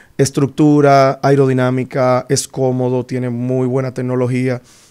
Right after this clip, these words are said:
el motor es muy bueno, es muy duradero, pero la demanda ha hecho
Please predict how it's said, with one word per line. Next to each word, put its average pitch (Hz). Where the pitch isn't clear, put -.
el 151
motor 143
es -
muy 156
bueno, 143
es 131
muy 151
duradero, 147
pero 170
la 143
demanda 143
ha 151
hecho 135